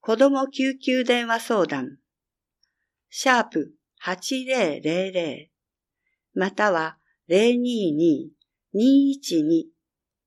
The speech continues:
九三九零。相談と助言を目的とするものです。緊急、重症と考えられる場合は、迷わず百十九番に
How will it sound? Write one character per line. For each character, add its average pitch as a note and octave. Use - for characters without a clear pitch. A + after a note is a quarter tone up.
九 C4+
三 A#3
九 G3
零。 D3
相 A#3+
談 B3+
と A3+
助 G#3+
言 B3+
を B3+
目 A#3
的 A3
と G#3+
す G#3+
る G3+
も G3
の F#3+
で C#3
す。 -
緊 F#3+
急、 E3
重 A3
症 B3
と A#3
考 A3+
え A3+
ら A3
れ A3
る G#3
場 G#3
合 G3
は、 C3+
迷 E3+
わ G#3+
ず D3
百 G3
十 A#3
九 B3
番 D#3+
に C3